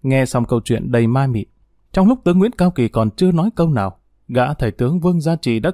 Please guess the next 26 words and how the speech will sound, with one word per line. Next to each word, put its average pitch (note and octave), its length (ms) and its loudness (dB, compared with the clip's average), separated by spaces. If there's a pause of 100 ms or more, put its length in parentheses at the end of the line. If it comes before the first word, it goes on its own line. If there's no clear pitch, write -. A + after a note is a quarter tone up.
kinh F#3+ 180 4
ngạc G#2 240 -2
thốt F3+ 220 -2
lên: B2+ 160 2 (840)
"Hai B2+ 260 -2
ao B2+ 140 2
hoàn A2 180 0
đó C3 240 0
được C3 160 -2
bồi B2+ 180 2
táng D#3 480 0
trong G3 200 2
hầm A#2+ 220 2
mộ A#2+ 160 2
cụ C3+ 200 0
tổ A#2 200 2
Vương E3+ 220 0
Gia D#3 120 -2
Thụy. G#2+ 220 -6 (580)
Việc D3+ 180 0
đại D3+ 120 2
tá D#3+ 160 2
gặp D#3 220 0
hai F#3 160 0
hồn B2 240 2
ma E3 160 -2